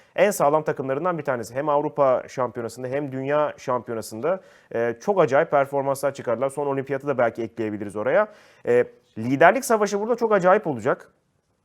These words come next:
Ha, liderlik, e, yani ilk iki çıkıyor ama liderlik de önemli çünkü çapraz eşleşme, e, demek lazım. Bu arada ilk iki değil, ilk üç çıkıyor, düzelteyim. E, ana tura kalıyor takımlar. Format şöyle, e, bu gruplarda A, B, C ve D gruplarında dörderli,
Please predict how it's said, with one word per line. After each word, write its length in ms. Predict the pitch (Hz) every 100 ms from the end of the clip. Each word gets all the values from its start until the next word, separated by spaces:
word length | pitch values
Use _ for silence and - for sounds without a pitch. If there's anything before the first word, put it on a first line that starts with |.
| _
Ha, 100 | -
liderlik, 720 | 160 135 151 185 190 208 - -
e, 80 | 123
yani 320 | 123 120 95
ilk 180 | 143 135
iki 160 | 156
çıkıyor 320 | 170 - 226 240
ama 120 | 127
liderlik 520 | 104 127 147 165 175
de 60 | 143
önemli 320 | 147 170 220
çünkü 380 | 160 147 170 156 - _
çapraz 420 | - 151 143 180
eşleşme, 500 | 165 151 117 - 98 87 -
e, 220 | 107 101
demek 240 | 104 104
lazım. 200 | 113 160
Bu 60 | 147
arada 120 | 127
ilk 200 | 123 123
iki 160 | 123 143
değil, 120 | 131
ilk 180 | 107 113
üç 100 | 135
çıkıyor, 260 | - 101
düzelteyim. 460 | 98 110 117 175 190 _ _ _ -
E, 320 | 117 117 113 -
ana 240 | 135 170
tura 200 | 175 151
kalıyor 340 | 127 113 104 87
takımlar. 380 | - 117 123 190
Format 520 | 214 - 143 170 240
şöyle, 500 | - 226 233 196 247 - - _ -
e, 420 | 120 123 120 120 - _ _
bu 240 | 104 190
gruplarda 440 | 233 185 123 113 101
A, 360 | 135 151 139
B, 340 | 117 143 160 151
C 260 | 117 139 147
ve 140 | 143
D 140 | 139 151
gruplarında 520 | 131 113 107 104 95
dörderli, 560 | 110 104 120 135 143